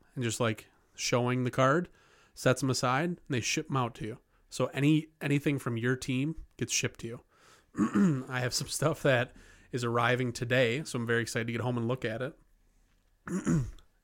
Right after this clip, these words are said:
It's addicting as fuck. <laughs> So with Connor Bedard for the Blackhawks, he has these, um, autog-,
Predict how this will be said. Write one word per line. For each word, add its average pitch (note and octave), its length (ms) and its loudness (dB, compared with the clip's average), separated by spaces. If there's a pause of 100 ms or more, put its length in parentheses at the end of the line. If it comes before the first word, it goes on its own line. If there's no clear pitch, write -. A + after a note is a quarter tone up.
(100)
It's - 80 -8
addicting B2+ 360 0
as A2+ 100 -4
fuck. A2+ 320 -4 (240)
<laughs> - 60 -8 (1080)
So C#3 320 10
with C3 220 2
Connor C#3+ 300 2
Bedard B2+ 500 4
for - 160 0
the A#2 160 2 (240)
Blackhawks, B2 720 2 (540)
he C3 220 2
has B2 260 4
these, A#2 560 -2 (280)
um, A2 520 -4 (1800)
autog-, C#3 300 4